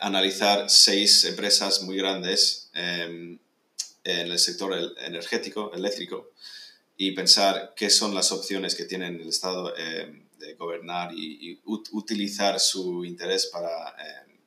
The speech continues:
para acelerar la, la transición. No me explico muy bien, pero, eh, esperemos que en los próximos dos meses, eh,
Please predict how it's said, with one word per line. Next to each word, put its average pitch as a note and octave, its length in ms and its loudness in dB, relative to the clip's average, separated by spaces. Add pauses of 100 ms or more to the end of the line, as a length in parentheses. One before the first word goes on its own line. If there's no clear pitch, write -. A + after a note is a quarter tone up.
(300)
para D2+ 320 -8
acelerar E2+ 560 -8
la, D2+ 260 -12
la D#2 140 -16
transición. - 500 -12
No A2+ 80 -4
me C#3 80 0
explico A#2 320 -4
muy G#2 140 -2
bien, B2 200 2
pero, F#2+ 320 -8 (460)
eh, F2+ 220 -2
esperemos G#2 420 0
que G2 240 2
en F#2 300 -4
los F2 160 -8
próximos F2+ 480 -6
dos F2+ 400 -2
meses, F#3+ 560 0
eh, D#2+ 180 -8